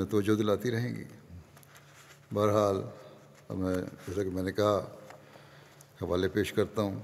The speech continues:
जो अपनों के लिए भी हैं और गैरों के लिए भी, जो उनको दावत दे रहे हैं, जो आपके मसीह मऊद होने की, होने को रोज़ रोशन की तरह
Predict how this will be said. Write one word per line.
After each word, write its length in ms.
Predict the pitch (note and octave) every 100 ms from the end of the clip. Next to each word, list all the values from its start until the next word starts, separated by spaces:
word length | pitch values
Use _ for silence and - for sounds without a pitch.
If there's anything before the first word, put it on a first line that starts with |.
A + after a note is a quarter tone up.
| - - - - - - - -
जो 180 | G2 G2
अपनों 200 | - G#2
के 60 | G2+
लिए 160 | G#2+ G#2+
भी 160 | G#2+
हैं 200 | G2+ A2 C3 - - - - - - - - -
और 360 | B2 A#2 A2+ G#2 F#2+ G2+ - - G#2
गैरों 260 | G2 G2
के 100 | F#2+
लिए 180 | G2+ F#2+
भी, 160 | F2+ E2 A2+ - - - - - - - - - - - - - - - - - - - -
जो 100 | G2
उनको 180 | F#2+ G#2
दावत 280 | F#2+ G2 G2
दे 140 | G2
रहे 180 | F#2 F#2
हैं, 140 | F#2 - - - - - - - - - - - - G#2+
जो 180 | G#2 G2+
आपके 540 | G2+ - - - A2+
मसीह 340 | F#2+ E2 A2
मऊद 300 | G2+ G2 G2+ G2 - -
होने 220 | G#2+ G2+
की, 160 | F#2+ G#2+ G#2 - - - - - - - - - - - - - - -
होने 280 | A#2 G2+ G#2
को 180 | A2 A2 B2 A#2+ - - - G#2+ G#2+ G2 F2 F#2 - - - A#2 B2
रोज़ 240 | A2 G#2
रोशन 300 | A2 G#2+ B2+
की 100 | C3
तरह 220 | B2 A#2